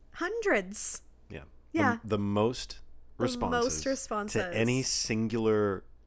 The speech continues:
Speaker 2: question box
Speaker 1: Like, they kept going
Speaker 2: of all
Speaker 1: and
Speaker 2: time.
Speaker 1: going and going and going, and I am shocked. So
Speaker 2: We will not get through them all.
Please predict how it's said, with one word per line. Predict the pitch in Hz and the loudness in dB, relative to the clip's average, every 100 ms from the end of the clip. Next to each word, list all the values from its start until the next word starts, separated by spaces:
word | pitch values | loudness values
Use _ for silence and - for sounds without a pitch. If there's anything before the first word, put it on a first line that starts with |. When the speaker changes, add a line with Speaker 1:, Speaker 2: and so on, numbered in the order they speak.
| - - | -20 -10
Speaker 2:
question | - 107 - 113 101 | -2 -2 -2 -4 -4
box | 90 73 71 - | -2 -2 -4 -2
Speaker 1:
Like, | 233 226 | -2 -2
they | 240 247 | -2 -4
kept | 240 247 - | -4 -8 -6
going | 226 220 233 | -4 0 2
Speaker 2:
of | 247 | 4
all | |
Speaker 1:
and | 240 | 4
Speaker 2:
time. | 214 208 | 2 -2
Speaker 1:
going | 214 208 | -2 -4
and | 196 196 | -6 -6
going | 190 190 196 185 185 | -6 -6 -6 -10 -12
and | 185 | -12
going, | 185 180 185 185 | -10 -10 -10 -10
and | 175 | -8
I | 170 170 | -6 -6
am | 175 175 165 170 | -8 -8 -10 -10
shocked. | - 156 - - | -4 -2 -2 -2
So | - 302 247 80 - - - - - - | 2 6 6 6 -8 -18 -20 -20 -20 -10
Speaker 2:
We | 107 120 | 0 4
will | 120 | 6
not | 120 123 101 | 6 4 0
get | 101 | -6
through | 95 | -4
them | 82 78 | -6 -6
all. | 120 | -8